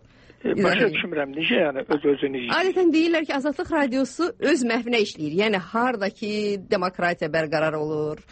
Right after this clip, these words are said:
Speaker 2: e, vicdan azadlığı, insan azadlığı mümkün olur, orada Azadlıq Radiosu yoxdur. Bu doğrudurmu? <laughs>
Speaker 1: Yo, yo, mən elə o tezlə razı deyiləm.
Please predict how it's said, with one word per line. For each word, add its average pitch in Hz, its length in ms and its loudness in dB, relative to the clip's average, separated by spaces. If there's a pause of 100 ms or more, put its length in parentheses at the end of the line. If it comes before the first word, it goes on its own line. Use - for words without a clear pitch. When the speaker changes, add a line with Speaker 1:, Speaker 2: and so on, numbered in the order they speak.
(200)
Speaker 2:
e, 160 140 0 (800)
vicdan 180 400 0
azadlığı, 175 420 -2
insan 202 340 2
azadlığı 175 600 -2
mümkün 196 440 2
olur, 214 280 2 (260)
orada 190 340 0
Azadlıq 180 380 -2
Radiosu 165 360 0
yoxdur. 160 520 0 (880)
Bu 247 160 2
doğrudurmu? 277 520 0
<laughs> 302 60 4 (580)
Speaker 1:
Yo, 165 300 2
yo, 160 200 2 (120)
mən 160 240 -2 (140)
elə 160 400 0
o 170 140 0
tezlə 175 520 -2
razı 147 320 0
deyiləm. 135 380 0